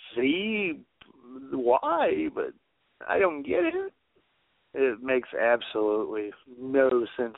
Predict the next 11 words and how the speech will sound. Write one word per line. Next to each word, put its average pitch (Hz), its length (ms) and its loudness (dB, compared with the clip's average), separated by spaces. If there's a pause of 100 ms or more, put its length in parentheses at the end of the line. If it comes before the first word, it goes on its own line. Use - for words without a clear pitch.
(120)
to 110 80 -10
me 101 260 -6
why 104 280 2
they 104 160 0
would 104 160 0
ever 107 260 2
want 104 220 -6
to - 80 -20
do 147 240 4
that. 117 320 4 (1400)
<sighs> - 60 -10